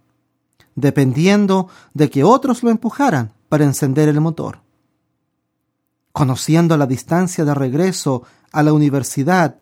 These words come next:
y la cercanía del puerto del Callao, decidió arriesgarse. Con seguridad que alguien le ayudaría a arrancar después de que hubiera cargado las computadoras. No tuvo problemas para llegar al puerto.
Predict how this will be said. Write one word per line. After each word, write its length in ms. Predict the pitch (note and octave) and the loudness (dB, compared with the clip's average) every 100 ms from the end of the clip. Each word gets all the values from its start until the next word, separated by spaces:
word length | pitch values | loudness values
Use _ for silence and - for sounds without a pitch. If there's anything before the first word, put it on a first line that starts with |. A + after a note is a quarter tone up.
| _ _ | _ _
y 80 | E3+ | 0
la 100 | E3 | 0
cercanía 580 | - E3 E3 D3+ A#3 A#3+ | 0 -4 -2 -2 -2 -2
del 180 | F3+ D3+ | -4 -2
puerto 380 | F#3 A3 G#3 | -2 -2 -2
del 160 | E3 D#3 | -4 -4
Callao, 560 | D3+ C3+ C#3+ E3 B3 - _ _ _ _ _ | -6 -4 -2 -2 -4 -8 _ _ _ _ _
decidió 720 | - C#3 C#3 B2 F3 A#3+ D4 - | -4 -2 -2 -2 0 0 -2 -4
arriesgarse. 920 | C#3 B2 A#2 - C#3+ A#2+ - - G#2 _ _ _ _ _ _ | -4 -4 -6 -2 0 -2 -6 -16 -20 _ _ _ _ _ _
Con 160 | D#3+ D#3 | 0 0
seguridad 640 | F3+ F3 G#3 C#3 C3 D3 _ | 0 -2 0 0 -2 -4 _
que 200 | C3+ - | -6 -2
alguien 560 | E3+ A#3 D#3+ B2+ G#2+ - | 0 0 0 -2 -4 -10
le 140 | - C#3+ | -2 0
ayudaría 580 | C#3 C#3 C3+ D#3+ G#3 G3 | 2 2 0 0 0 2
a 140 | D3 | 2
arrancar 680 | C#3 B2+ B2+ - G#3 A#2 A#2 _ _ _ | 2 -2 -4 0 0 0 -6 _ _ _
después 680 | C3+ B2+ - - F#3 B3 A#3+ | -6 -6 -6 -6 -2 -2 -4
de 140 | D3 | -6
que 100 | - | -2
hubiera 300 | C3+ D3 D#3+ | -2 0 0
cargado 500 | D3+ C#3 C3 D3+ D3 | -2 -4 -2 -2 -2
las 140 | C#3 B2+ | -4 -4
computadoras. 840 | C3 B2 C#3 B2 G#2+ G2+ - - _ _ _ _ _ _ _ _ _ _ _ _ _ _ _ | -8 -6 -4 -4 -6 -10 -18 -20 _ _ _ _ _ _ _ _ _ _ _ _ _ _ _
No 180 | D#3 A3+ | -2 0
tuvo 220 | C4 C#4 | 2 0
problemas 540 | B3+ G3+ G#3 C#4 C#3+ - | 0 -2 -2 -2 -4 -4
para 180 | C#3 C3+ | -2 0
llegar 320 | C3 C#3+ D#3+ | 0 0 0
al 180 | D3 C#3 | 0 -2
puerto. 500 | D3 B2+ A#2 A2 | -2 -2 -4 -12